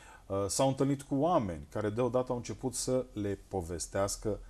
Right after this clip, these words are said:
răspunsul. Da, așa, zice, „Wow.” E, care este ideea? Ideea este că dimineața, după ce ai băut apă, nu te apuca tu să cauți răspunsul. Pentru că dacă îl vei căuta, vei fi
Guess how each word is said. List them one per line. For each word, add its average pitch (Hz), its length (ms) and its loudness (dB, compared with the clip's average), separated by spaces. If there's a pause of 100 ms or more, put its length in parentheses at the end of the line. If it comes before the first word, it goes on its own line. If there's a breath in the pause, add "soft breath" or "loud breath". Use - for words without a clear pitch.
(140 soft breath)
răspunsul. 107 960 0 (500 soft breath)
Da, 98 220 2
așa, 98 600 2 (160)
zice, 85 340 -8 (260)
„Wow.” 92 360 2 (580 loud breath)
E, 135 180 8
care 147 300 4
este 143 220 0
ideea? 120 500 4
Ideea 107 260 2
este 160 260 0
că 110 340 2 (1200)
dimineața, 98 560 2
după 90 180 -6
ce - 120 -4
ai 98 60 2
băut 90 240 -8
apă, 92 200 -8
nu 110 120 -8
te 123 120 -6
apuca 107 320 -8
tu - 160 -14
să - 140 -10
cauți 76 380 -14
răspunsul. - 500 -16 (1200 loud breath)
Pentru 92 280 -10
că 90 180 -6
dacă 127 280 2
îl 156 60 4
vei 123 220 0
căuta, 92 480 -4
vei 113 300 -2
fi 120 260 -6